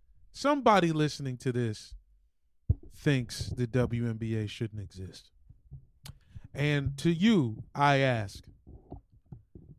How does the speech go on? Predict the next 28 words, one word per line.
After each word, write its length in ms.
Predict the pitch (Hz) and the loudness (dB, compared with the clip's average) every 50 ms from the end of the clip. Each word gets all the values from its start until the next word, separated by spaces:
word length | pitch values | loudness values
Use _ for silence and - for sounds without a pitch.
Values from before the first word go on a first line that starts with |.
| _ _ - | _ _ -2
Danny 220 | 233 254 269 262 226 | 2 2 4 4 4
Green 320 | 190 202 202 196 190 175 | 4 4 4 4 4 2
makes 340 | 170 165 151 - - - - _ - | 2 0 0 -2 -8 -16 -18 _ -4
three 280 | - 160 180 196 196 185 | -2 0 2 2 2 2
million 400 | 180 175 175 170 160 160 151 143 | 0 0 0 0 0 -2 -2 0
dollars 420 | 151 143 143 139 135 131 123 120 | 0 2 2 2 0 0 -2 -4
more 300 | 123 127 131 131 127 127 | -2 -2 0 0 0 0
than 220 | 113 120 120 117 117 | 0 -2 -4 -2 -4
the 120 | 117 110 | -4 -6
entire 640 | 104 101 - - 131 135 135 135 131 127 131 131 123 - | -6 -8 -6 0 2 2 2 2 2 0 0 -2 -4 -4
W 340 | 127 123 113 117 113 110 113 | -6 -6 -4 -6 -6 -8 -8
N 80 | 110 | -8
B 200 | 104 104 101 98 | -8 -10 -10 -10
A. 200 | 107 131 127 110 - _ _ _ _ _ _ _ _ _ _ _ _ _ | -10 -10 -12 -14 -18 _ _ _ _ _ _ _ _ _ _ _ _ _
Do 100 | 117 139 | -2 0
you 300 | 151 160 165 214 254 262 | 0 2 4 4 4 4
think 540 | 240 - - - 196 196 190 185 165 _ - _ _ _ _ _ 131 | 4 0 2 4 4 4 4 2 -2 _ -18 _ _ _ _ _ -4
Danny 360 | 123 147 156 160 160 156 147 | 0 2 2 2 2 0 -2
Green 600 | 135 131 139 143 143 139 135 127 120 117 117 110 107 _ _ _ _ - | -2 -2 -2 0 0 0 -2 -2 -2 -4 -6 -8 -12 _ _ _ _ -8
deserves 600 | - 127 120 110 110 113 127 131 131 127 117 113 | -4 -4 -4 -4 -2 0 0 2 2 0 0 -2
that 180 | 120 120 117 117 | -4 -4 -4 -6
amount 240 | 113 113 110 107 107 | -6 -8 -8 -8 -8
of 100 | 98 - | -10 -10
money? 300 | 113 104 - - 123 - _ _ _ _ _ _ _ - - - - - _ _ _ _ _ _ _ _ _ _ _ - | -10 -12 -10 -12 -16 -18 _ _ _ _ _ _ _ -20 -20 -18 -18 -20 _ _ _ _ _ _ _ _ _ _ _ -10
The 160 | - 131 175 202 | -4 0 2 2
answer 220 | 202 - - 139 | 2 2 0 -2
is 140 | 123 110 107 | -2 -2 -4
no. 240 | 107 101 123 143 | -6 -6 -8 -8